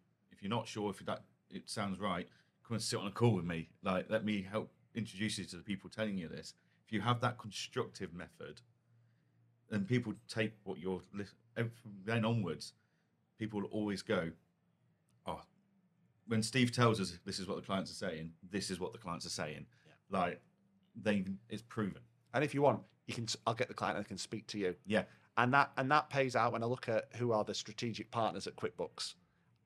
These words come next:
Speaker 3: Uh, all bar one, and that's purely on geographic location, all bar one, I've had some involvement in throughout my time there.
Speaker 2: Amazing.
Speaker 3: Um,
Speaker 2: Amazing.
Speaker 3: and that,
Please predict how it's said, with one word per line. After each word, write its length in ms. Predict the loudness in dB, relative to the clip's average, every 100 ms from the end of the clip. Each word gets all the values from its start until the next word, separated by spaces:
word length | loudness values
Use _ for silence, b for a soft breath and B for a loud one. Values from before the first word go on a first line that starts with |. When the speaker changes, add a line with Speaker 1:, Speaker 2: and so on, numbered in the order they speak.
| _ -2
Speaker 3:
Uh, 60 | 0 4 8
all 140 | 10
bar 220 | 12 10
one, 220 | 10 8
and 80 | 8
that's 120 | -4 -4
purely 320 | 0 2 4
on 160 | 2 -2 -8 -20 _ -2
geographic 460 | 0 2 2 2
location, 600 | -4 2 2 2 -2 -6 -10 b _ 6
all 160 | 8
bar 200 | 8 8
one, 300 | 8 6 4 -2 2
I've 240 | 2 2
had 320 | 2 2 2 -10 _ _ _ _
some 320 | -8 -2 0 0
involvement 540 | 6 6 6 -2 -4 -4
in 240 | -2 -4 -10 _ _ _ _ 4
throughout 240 | 4 4
my 60 | 2
time 280 | 2 4
there. 200 | 6 4 4 _ -18
Speaker 2:
Amazing. 200 | -10 -10 -12 0 6
Speaker 3:
Um, 260 | 8 8
Speaker 2:
Amazing. 140 | 4 2
Speaker 3:
and 160 | 8
that, 280 | 10 10